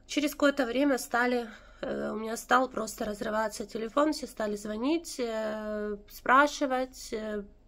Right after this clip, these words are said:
бабушка, э, мама, в общем, все стали спрашивать, что же проис-,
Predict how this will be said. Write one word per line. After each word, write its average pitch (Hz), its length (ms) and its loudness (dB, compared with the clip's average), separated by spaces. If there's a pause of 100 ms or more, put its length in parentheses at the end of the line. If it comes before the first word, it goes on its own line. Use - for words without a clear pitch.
(420)
бабушка, 247 880 4 (800)
э, 214 680 -4 (280)
мама, 247 600 8
в 220 80 -6
общем, 226 340 -4
все 226 220 -2
стали 214 320 -2
спрашивать, 233 680 0
что - 240 -6
же 208 140 -8
проис-, 202 440 -6